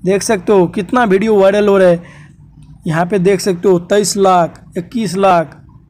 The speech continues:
यहाँ पे देख सकते हो इक्कीस हज़ार, अड़सठ हज़ार। देख सकते हो किस तरीके से वीडियो वायरल हो रहा है। मोस्ट पॉपुलर अगर वीडियो में का बात करते हैं यहाँ पे देख सकते हो, तो देख सकते हो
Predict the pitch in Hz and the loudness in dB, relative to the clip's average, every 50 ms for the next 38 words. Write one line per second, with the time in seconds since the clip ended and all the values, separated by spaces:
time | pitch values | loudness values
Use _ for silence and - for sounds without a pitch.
0 | _ - - 190 175 156 185 190 208 202 180 185 208 185 - 214 202 175 170 - | _ -12 -6 -4 -2 -2 -2 0 0 0 0 0 0 -2 -2 -4 -6 -4 -2 2
1 | 202 190 180 180 185 175 180 233 190 185 196 185 175 190 185 180 175 175 180 180 | 2 4 4 2 0 -2 -6 -8 -2 0 0 2 2 2 2 2 2 2 0 -2
2 | 175 190 220 196 202 190 185 185 185 175 170 160 151 - - - - - - - | 0 -2 -2 0 0 0 2 2 2 2 2 0 -4 -10 -18 -20 -20 -20 -20 -20
3 | - - - - - 180 196 196 185 - 214 190 170 202 196 175 - 254 208 - | -20 -20 -20 -16 -6 -2 -2 -2 -2 -2 -4 -2 0 0 -2 0 0 -4 -6 -2
4 | - 226 202 214 180 208 185 214 190 180 180 185 196 196 185 190 180 180 180 185 | -2 -2 -2 0 -2 -2 -2 0 0 2 2 2 2 4 4 4 2 2 2 2
5 | 180 180 180 175 170 160 156 - - - - - - - - 180 175 196 220 190 | 2 2 4 2 2 0 -4 -8 -14 -20 -20 -20 -20 -12 -4 -2 0 0 0 0
6 | - - - - 208 190 180 214 208 208 202 196 190 196 185 170 175 170 180 196 | -4 -8 -4 -2 0 0 0 2 0 2 2 2 2 2 2 2 2 2 2 0
7 | 196 190 196 190 175 - 196 180 170 160 175 220 180 156 170 175 175 175 - 196 | 0 0 0 -2 0 0 0 -2 -2 -2 -6 -8 -4 -2 -2 -2 -2 -2 -2 -2
8 | 185 180 180 202 190 170 170 180 180 196 180 170 185 180 175 - 185 170 - 202 | -2 0 0 -2 0 0 0 0 -2 -2 -2 0 -2 -2 -2 -6 -8 -6 -2 -2
9 | 196 214 233 - - - - - - - - - - - - - 202 185 160 202 | -2 -2 -2 -6 -14 -20 -20 -20 -20 -20 -20 -20 -20 -20 -10 -4 -4 -2 0 0
10 | 220 226 226 - 247 233 185 - - 220 196 185 | 0 0 -2 -2 -4 -4 -2 0 0 2 2 2